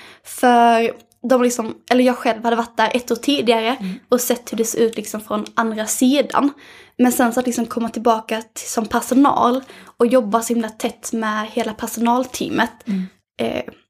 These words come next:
Speaker 1: alltså det blir så en himla fin sammanhållning, eh, och stämning. Eh,
Speaker 2: Ja, men verkligen.
Speaker 1: men att få uppleva det,
Speaker 2: Ja.
Speaker 1: eh, har nog varit det bästa.
Speaker 2: Mm. Ja, vi var ju personal, eh, tillsammans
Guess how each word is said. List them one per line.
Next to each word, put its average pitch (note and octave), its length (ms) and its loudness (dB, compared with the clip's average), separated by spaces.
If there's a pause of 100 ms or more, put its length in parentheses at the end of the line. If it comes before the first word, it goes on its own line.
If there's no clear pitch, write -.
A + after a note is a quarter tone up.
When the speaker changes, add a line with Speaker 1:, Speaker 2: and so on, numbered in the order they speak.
(120)
Speaker 1:
alltså C4 160 2
det C4 60 4
blir C4 120 6
så B3+ 140 0
en B3 60 6
himla B3 200 6
fin A#3 260 0
sammanhållning, A3 880 -2
eh, A#3 100 -6
och A#3 120 -8
stämning. B3 480 2 (400)
Eh, A#3 100 -2
Speaker 2:
Ja, G3 80 0
men F3+ 140 0
verkligen. E3+ 380 -8 (460)
Speaker 1:
men B3 140 4
att B3 120 0
få B3+ 60 4
uppleva A#3 260 0
det, A3+ 240 0 (180)
Speaker 2:
Ja. F#3+ 120 -6
Speaker 1:
eh, A3+ 120 -2
har A3+ 60 -2
nog A#3 80 2
varit A3 120 -6
det A3 60 -10
bästa. G#3 240 -8
Speaker 2:
Mm. F3 200 -10 (400)
Ja, G3+ 160 -4
vi A3+ 120 2
var C#4 140 6
ju C4 100 0
personal, G3 680 2
eh, F#3 60 -8 (1000)
tillsammans A#3 560 0